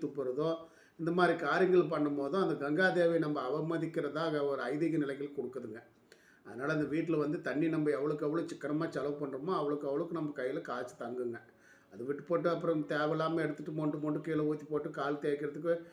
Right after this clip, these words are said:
ஒரு அண்டை குடம் தண்ணி காலி பண்ணக்கூடாதுங்க. இந்த மாதிரி செஞ்சு போட்டிங்கன்னா அந்த தண்ணியும் நமக்கு எப்படி செலவாகுதோ அதே போல நம்ம கையிலும் பணம் இருப்பு நிக்காம அதுவும் ஏதோ ஒரு பக்கம் வர பக்கம் மறு-, மறுக்காம ஒரு பக்கம் போய்க்குங்க.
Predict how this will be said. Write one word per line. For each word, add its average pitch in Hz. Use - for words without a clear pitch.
ஒரு 151
அண்டை 143
குடம் 147
தண்ணி 147
காலி 143
பண்ணக்கூடாதுங்க. 131
இந்த 131
மாதிரி 156
செஞ்சு 147
போட்டிங்கன்னா 156
அந்த 156
தண்ணியும் 160
நமக்கு 151
எப்படி 147
செலவாகுதோ 143
அதே 131
போல 180
நம்ம 175
கையிலும் 160
பணம் 160
இருப்பு 156
நிக்காம 147
அதுவும் 170
ஏதோ 151
ஒரு 165
பக்கம் 151
வர 151
பக்கம் 165
மறு-, 147
மறுக்காம 156
ஒரு 143
பக்கம் 143
போய்க்குங்க. 131